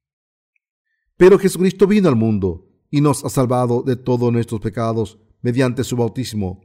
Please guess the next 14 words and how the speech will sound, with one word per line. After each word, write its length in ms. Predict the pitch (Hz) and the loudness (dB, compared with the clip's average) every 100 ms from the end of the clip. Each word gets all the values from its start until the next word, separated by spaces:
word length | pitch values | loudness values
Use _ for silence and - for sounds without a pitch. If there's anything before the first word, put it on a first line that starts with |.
| _ - | _ -14
y 80 | |
sangre. 560 | 107 123 117 98 90 90 _ _ _ - | -6 -4 -4 -4 -8 -12 _ _ _ 0
No 200 | 175 165 | 0 2
creer 300 | 185 170 160 | 2 4 2
en 160 | 135 | 0
esto, 440 | 110 - 160 156 _ _ _ _ _ _ - | -2 -6 -14 -14 _ _ _ _ _ _ -2
aunque 280 | 165 160 156 | 0 2 2
Dios 220 | 170 170 | 4 4
les 240 | 151 - - | 2 -2 0
haya 280 | 165 135 | 2 2
perdonado 440 | 131 123 127 131 127 | 2 0 0 0 0
los 100 | 117 | 0
pecados 580 | 117 131 120 120 107 - | -4 -4 -4 -2 -4 -6
así, 440 | 117 - 120 104 | -8 -6 -12 -14